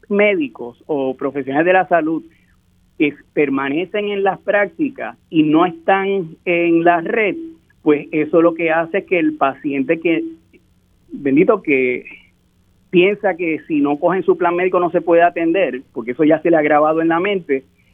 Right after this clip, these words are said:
pues, <clears throat> pues la cosa es que no, no, eh, sí habrá un especialista que no está en la red, pero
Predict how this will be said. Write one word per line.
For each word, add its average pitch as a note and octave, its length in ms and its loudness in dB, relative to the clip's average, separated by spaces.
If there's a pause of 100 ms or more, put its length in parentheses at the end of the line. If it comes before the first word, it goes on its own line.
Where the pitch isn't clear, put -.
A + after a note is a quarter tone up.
(180)
pues, C#3+ 260 2 (320)
<clears throat> - 880 -12
pues E3 280 0
la E3+ 220 0
cosa E3+ 380 0
es F#3+ 140 -4
que A#3 180 0
no, E3 200 0
no, D3+ 260 0 (220)
eh, C3+ 500 -2 (200)
sí F#3 140 4
habrá G3+ 300 4
un F#3+ 100 -4
especialista D#3+ 920 -6 (140)
que D#3 100 0
no C#3+ 100 -2
está E3+ 140 -4
en E3+ 80 2
la D3+ 100 2
red, G3+ 240 -4 (100)
pero B2 360 -2